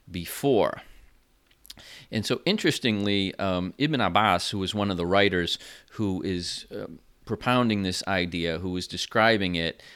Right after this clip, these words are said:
uh, he describes the Arab prophets, and then he mentions, quote, "The Persians had no prophets," right? So it's very,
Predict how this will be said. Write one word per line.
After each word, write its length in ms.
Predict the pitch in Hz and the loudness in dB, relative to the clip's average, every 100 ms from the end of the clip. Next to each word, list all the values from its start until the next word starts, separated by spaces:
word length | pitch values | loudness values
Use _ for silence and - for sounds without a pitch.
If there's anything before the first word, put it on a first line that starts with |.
| - - | -16 -6
uh, 160 | 85 | -4
he 140 | 90 98 | -4 -4
describes 600 | 95 - 117 120 113 98 | -4 2 6 6 4 -2
the 160 | 98 | -2
Arab 360 | 101 98 98 90 | 2 4 4 0
prophets, 600 | - 101 92 95 85 - - - | 0 0 0 -2 -6 -8 -14 -10
and 140 | - 113 | -2 2
then 180 | 160 | 2
he 140 | 165 143 | 2 4
mentions, 720 | 127 123 - 98 98 95 - - - - | 4 2 0 -2 -2 -4 -6 -10 -20 -2
quote, 400 | 123 107 104 - _ _ _ _ _ 101 | 4 6 4 -2 _ _ _ _ _ -8
"The 100 | 98 | -2
Persians 720 | - 226 143 101 85 95 - | 6 8 8 4 0 -2 -2
had 260 | 139 123 92 | 0 0 2
no 160 | 87 | -2
prophets," 720 | 76 101 76 - - - - - _ _ _ - | 2 2 0 -4 -8 -6 -6 -10 _ _ _ -14
right? 160 | 90 - | -14 -10
So 160 | 101 92 - _ - | -10 -10 -14 _ -16
it's 160 | 143 | -6
very, 340 | - 185 160 | 2 4 4